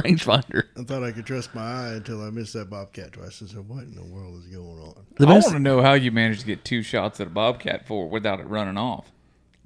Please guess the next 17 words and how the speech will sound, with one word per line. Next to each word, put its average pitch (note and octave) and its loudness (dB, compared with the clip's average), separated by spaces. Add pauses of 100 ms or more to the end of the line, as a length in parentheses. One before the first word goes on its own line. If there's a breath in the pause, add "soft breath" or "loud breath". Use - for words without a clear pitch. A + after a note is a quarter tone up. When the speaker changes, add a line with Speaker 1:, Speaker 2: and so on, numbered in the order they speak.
(320)
Speaker 2:
I A#2+ -8
don't B2+ -6
really C#3+ -4
know. A2 -8 (280)
The G#2+ -10
first F3 -4
one G3 0
went E3+ 0
over, D#3+ -2 (1040)
and B2 -4
then D3 4
it, C3 -2 (360)
it, A#2 -12
like, B2 -6
ran D3 -4
to C#3 -2
me. G3 0